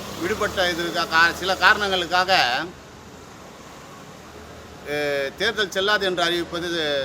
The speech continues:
சட்டப்படி தவறு. அவர் வெற்றி பெற்ற அதனால் மக்களுக்கு ஏதாவது பாதிப்பு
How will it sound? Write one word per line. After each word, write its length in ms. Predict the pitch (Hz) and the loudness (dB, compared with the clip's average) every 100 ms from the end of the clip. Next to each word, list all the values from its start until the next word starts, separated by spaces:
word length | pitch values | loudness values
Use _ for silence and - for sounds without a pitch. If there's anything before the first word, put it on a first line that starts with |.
| 120 | -4
சட்டப்படி 420 | 147 165 160 156 | -8 -6 -8 -4
தவறு. 460 | 143 143 131 131 92 - - - - - | -2 -2 -2 -4 -6 -12 -20 -20 -20 -8
அவர் 300 | 139 147 139 | 0 0 0
வெற்றி 300 | 143 160 214 | -6 -6 -8
பெற்ற 840 | 208 185 - 190 190 190 208 196 - - - | -4 -4 -2 2 6 6 4 0 -6 -20 -8
அதனால் 520 | 139 156 185 226 220 | -4 2 6 6 4
மக்களுக்கு 460 | 160 160 220 202 180 | -2 -4 -2 0 2
ஏதாவது 240 | 185 202 | 4 4
பாதிப்பு 380 | 156 190 196 175 | 4 4 4 0